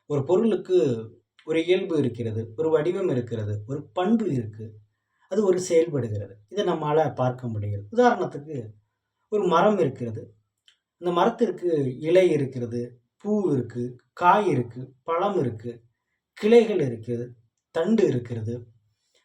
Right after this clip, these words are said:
அதுக்கு கீழே வேர்கள் இருக்கிறது, ஆணி வேர் உட்பட எல்லாமே இருக்கு. இதுதான் ஒரு பொ-, பொருளினுடைய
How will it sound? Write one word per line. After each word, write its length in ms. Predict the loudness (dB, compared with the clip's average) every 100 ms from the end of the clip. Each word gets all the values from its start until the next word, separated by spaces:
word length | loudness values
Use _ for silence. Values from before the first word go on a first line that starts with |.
| _ -2
அதுக்கு 360 | 0 2 2 2 -2 -6
கீழே 300 | -4 2 4 4 0 -8 -12 0
வேர்கள் 520 | 4 4 4 2 0
இருக்கிறது, 340 | -2 -8 -6
ஆணி 200 | -2 -2 0
வேர் 180 | -2 -2
உட்பட 320 | -8 -4 -2
எல்லாமே 360 | 0 -2 -2 -4
இருக்கு. 240 | -6 -12
இதுதான் 380 | -8 -2 2 4
ஒரு 120 | 2 0
பொ-, 220 | -2 -2 -4 -10
பொருளினுடைய 640 | -4 0 0 0 -2 -2